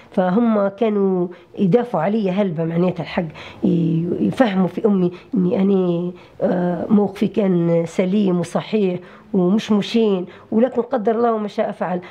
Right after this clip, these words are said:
فأمي بدت تتحس-، تتغير في نظرتها ليا وتتقبل في الوضع. طبعا إحنا السجينات السياسيات اللي كنا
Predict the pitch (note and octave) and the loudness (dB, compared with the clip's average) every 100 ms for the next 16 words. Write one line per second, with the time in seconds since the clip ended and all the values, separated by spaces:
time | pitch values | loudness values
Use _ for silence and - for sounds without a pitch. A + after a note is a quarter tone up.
0 | - - A3 C4+ A#3+ G#3+ B3 - - - | -8 -2 0 2 2 2 -2 -6 -8 -6
1 | G#3 - F#3 - F#3 E3+ F#3+ A3+ F#3+ - | -6 -6 -8 -2 0 0 2 2 0 -2
2 | F3+ E3 E3 E3+ G#3 F#3 F#3+ G#3+ G3 F3+ | 0 0 2 0 -2 -2 0 2 2 0
3 | - - - G#3 - B3+ F#3 F#3 F#3+ F#3+ | -6 -18 -10 -4 0 0 -2 0 0 2
4 | D#3 D3+ - - - - - - - - | 0 -8 -16 -20 -20 -20 -20 -20 -20 -20
5 | - - - - - - - - F#3+ A#3 | -20 -20 -20 -20 -20 -20 -8 -2 0 0
6 | G3 G3 - - G3 - F#3 F#3 G3 G3+ | 0 -2 -2 -2 -2 -2 -2 0 0 -2
7 | - F#3+ F3+ A3 G#3+ F#3 F3 - G3+ G3 | -4 -4 0 -2 -2 -4 -2 0 2 2
8 | F#3 F#3 | 0 -2